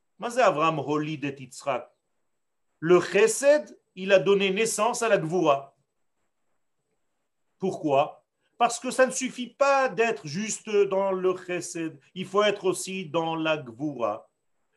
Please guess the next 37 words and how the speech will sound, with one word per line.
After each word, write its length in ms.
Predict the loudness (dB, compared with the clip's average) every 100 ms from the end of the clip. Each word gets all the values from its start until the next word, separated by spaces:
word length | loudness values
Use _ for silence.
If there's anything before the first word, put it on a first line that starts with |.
| -2
Donc 220 | 0 6
Abraham 500 | 4 4 4 4 4
a 80 | 2
besoin 600 | 2 -2 -2 0 0 0
de 140 | -2
sortir 600 | -6 0 0 0 -8 -2
de 80 | -2
lui 440 | -2 -6 -10 -12 _ _ _ _
une 280 | -10 -6 -4
nouvelle 360 | -2 2 0
forme 460 | 0 -6 -4 -4 -8
qu'il 260 | -12 -12 -8
ne 80 |
connaissait 520 | -8 -8 -10 -10 -12 -8
pas 180 | -6
lui-même. 480 | -6 -8 -14 -14 -16 _ -20 _ _ _ _ _ _ _ _
C'est 240 | -20 -18
très 260 | -10 -8 -8
important 560 | -10 -12 -8 -4 -4
de 140 | -4 -8
faire 260 | -8 -10
ça. 320 | -10 -10 -10 -14
Ça 140 | _ -4
veut 80 |
dire 160 | -4 -2
que 80 | -2
quand 260 | 0 -2
j'arrive, 560 | 0 0 0 -2 -6 -10 -8
alors 280 | 0 2 2
Yoel, 480 | 4 6 8 6 4
il 200 | 0 2
est 360 | 4 4 -2 -10
un, 280 | -6 -4 -2
deux, 400 | -4 -2 -2 -2
trois, 440 | -8 -2 0 0 -2
quatre, 280 | -4 -4
cinq. 340 | -8 -12 -12